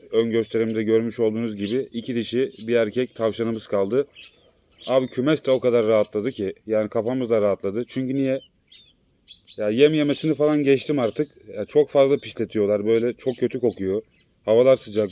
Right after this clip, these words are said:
bunaltıyor. Hayvanlar bunalıyor. Ben bunalıyorum. Beşincisi, beş oldu değil mi? <laughs> Konuşurken insan sayıyı unutuyor. Bizim buraya hatta kalkalım artık yerimizden.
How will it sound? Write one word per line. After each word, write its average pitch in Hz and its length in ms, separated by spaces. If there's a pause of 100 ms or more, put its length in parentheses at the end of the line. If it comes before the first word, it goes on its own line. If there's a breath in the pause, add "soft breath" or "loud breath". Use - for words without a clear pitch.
bunaltıyor. 120 460
Hayvanlar 113 480
bunalıyor. 98 380
Ben 113 200
bunalıyorum. 104 520 (2250)
Beşincisi, 151 760 (540)
beş 127 180
oldu 113 180
değil 127 120
mi? 113 220 (120)
<laughs> 131 100 (360 soft breath)
Konuşurken 127 560
insan 120 380 (140)
sayıyı 113 340
unutuyor. 107 460 (1040 soft breath)
Bizim 135 400 (440)
buraya 131 380
hatta 131 280
kalkalım 123 480
artık 107 360
yerimizden. 104 560